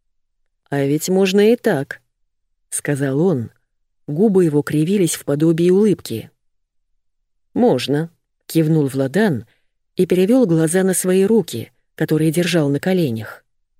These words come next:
Я проследила за его взглядом и увидела в руке Владана пистолет. Флинт его, конечно, теперь тоже увидел. "Мы стреляем одинаково хорошо.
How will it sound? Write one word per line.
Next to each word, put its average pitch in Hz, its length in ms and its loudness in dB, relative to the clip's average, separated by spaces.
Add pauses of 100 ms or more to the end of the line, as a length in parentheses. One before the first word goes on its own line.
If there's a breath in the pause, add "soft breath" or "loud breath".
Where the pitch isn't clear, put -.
(280)
Я 202 240 0
проследила 226 680 0
за 139 160 -4
его 135 160 -2
взглядом 139 680 -2 (480)
и 175 100 0
увидела 196 480 2
в 160 60 -2
руке 170 300 0
Владана 165 480 2
пистолет. 202 680 -4 (680)
Флинт 165 360 0
его, 143 180 0
конечно, 160 460 -2
теперь 170 280 -4
тоже 170 340 0
увидел. 139 560 -4 (960)
"Мы 185 240 0
стреляем 180 580 0
одинаково 156 540 0
хорошо. 151 600 -2